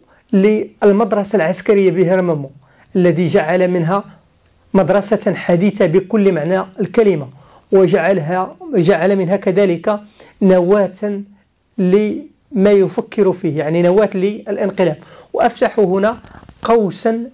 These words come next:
كبيراً، في هذه الفترة بدأت تخامره فكرة التهيئ للانقلاب ورفقة من طبيعة الحال المذبوح وآخرين، الانقلاب ألف وتسعمية وواحد وسبعين، وبذلك، آه، يعني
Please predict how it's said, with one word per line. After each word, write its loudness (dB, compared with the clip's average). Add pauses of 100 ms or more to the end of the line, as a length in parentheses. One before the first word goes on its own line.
(140)
كبيراً، 0 (400)
في 0
هذه 0
الفترة -4 (260)
بدأت 0
تخامره -4 (300)
فكرة -2 (460)
التهيئ 0
للانقلاب 0 (300)
ورفقة -2
من -6
طبيعة -2
الحال -2 (320)
المذبوح 0
وآخرين، -4 (380)
الانقلاب 0
ألف -2
وتسعمية -2 (100)
وواحد -2
وسبعين، -4 (520)
وبذلك، 0 (560)
آه، 2
يعني 0